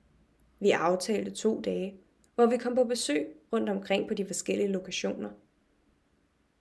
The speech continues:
Her fik vi aftaler om ti til tyve minutters mini-interviews med en række ledere og medarbejdere.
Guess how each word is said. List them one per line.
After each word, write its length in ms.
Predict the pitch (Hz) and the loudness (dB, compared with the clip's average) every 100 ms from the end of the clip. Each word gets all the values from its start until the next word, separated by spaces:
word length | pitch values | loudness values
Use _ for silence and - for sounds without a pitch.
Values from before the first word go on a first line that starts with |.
| _ _ _ _ _ | _ _ _ _ _
Her 200 | - 202 | 0 2
fik 240 | 196 233 | 2 0
vi 60 | 214 | 2
aftaler 680 | 170 165 185 185 208 196 202 - _ _ _ | 2 2 -2 -2 -2 -2 -6 -12 _ _ _
om 140 | 247 | 0
ti 200 | 240 302 | 2 0
til 180 | 302 302 | 0 -4
tyve 220 | - 226 | -2 0
minutters 460 | 247 254 233 220 214 | 2 2 0 -2 -2
mini-interviews 1080 | 214 220 254 226 190 175 180 180 - - _ _ _ | 0 2 2 0 -2 -4 -4 -6 -14 -18 _ _ _
med 120 | - 185 | -2 0
en 140 | 185 | 2
række 200 | 170 170 | 0 0
ledere 480 | 175 185 202 226 226 | 0 2 4 4 2
og 60 | |
medarbejdere. 680 | 196 170 175 175 180 175 170 | 0 -2 -6 -10 -10 -12 -14